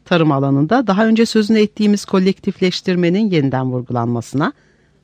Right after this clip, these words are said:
ve soğuk savaş gerginliklerinin yükselişine de doğal olarak uygun düşüyordu.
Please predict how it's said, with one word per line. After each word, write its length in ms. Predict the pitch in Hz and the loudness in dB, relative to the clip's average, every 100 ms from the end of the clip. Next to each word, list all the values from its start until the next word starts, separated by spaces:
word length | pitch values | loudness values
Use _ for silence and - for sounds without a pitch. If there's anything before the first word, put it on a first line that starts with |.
| - | -2
ve 100 | 254 | 0
soğuk 340 | - 240 247 | 2 0 2
savaş 320 | - 233 233 | 2 2 2
gerginliklerinin 840 | - 202 190 196 196 - 196 185 185 | 2 2 2 2 0 0 0 2 2
yükselişine 840 | 156 - 143 123 120 - 127 117 | 0 -2 -4 -2 -4 -4 -6 -2
de 180 | 185 294 _ _ _ - | -4 -4 _ _ _ -2
doğal 240 | 180 151 | 2 2
olarak 380 | 120 123 202 - | 0 0 -2 0
uygun 340 | 165 135 127 | -2 0 -2
düşüyordu. 680 | 113 - 123 120 110 117 | -2 -4 -4 -4 -4 -8